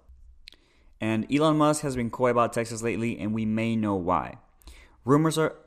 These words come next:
about Tesla considering Tex-, Texas for its next gigafactory. The Cybertruck has an image problem that could be fixed if it was built in the Lone Star State.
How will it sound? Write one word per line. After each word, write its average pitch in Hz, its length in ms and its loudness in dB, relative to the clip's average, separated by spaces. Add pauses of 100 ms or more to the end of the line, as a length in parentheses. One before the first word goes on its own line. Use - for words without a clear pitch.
(220)
about 120 440 2
Tesla 123 500 0
considering 120 540 -2
Tex-, 113 340 -4 (340)
Texas 117 360 -4
for 107 200 -2
its 104 180 -4
next 110 440 -2
gigafactory. 95 800 -2 (720)
The - 80 -2
Cybertruck 139 760 2 (220)
has 117 220 -4
an 117 120 -4
image 117 360 -2
problem 110 320 0
that 104 120 -2
could 104 100 -10
be 95 100 -8
fixed 139 520 -4
if 95 140 -8
it 104 60 -4
was 104 140 -2
built 113 480 -4
in 107 100 -6
the 101 80 -4
Lone 107 280 -2
Star 101 300 -2
State. - 420 -6